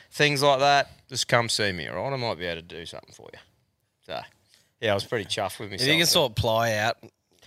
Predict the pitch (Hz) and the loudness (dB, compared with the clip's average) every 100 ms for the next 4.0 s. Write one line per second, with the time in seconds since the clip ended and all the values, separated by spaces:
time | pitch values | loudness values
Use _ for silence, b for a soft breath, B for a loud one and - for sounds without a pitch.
0 | b b _ 160 180 180 - 180 180 - | b b _ 4 4 4 4 4 4 4
1 | 175 135 123 123 123 110 131 120 151 160 | 2 2 2 0 0 2 4 6 6 4
2 | 147 - 120 113 80 - 101 101 123 131 | 2 2 0 -2 -4 -10 -6 -4 -2 -2
3 | - 139 127 - 127 113 - 120 104 | 0 -2 0 2 2 2 -4 -6 -6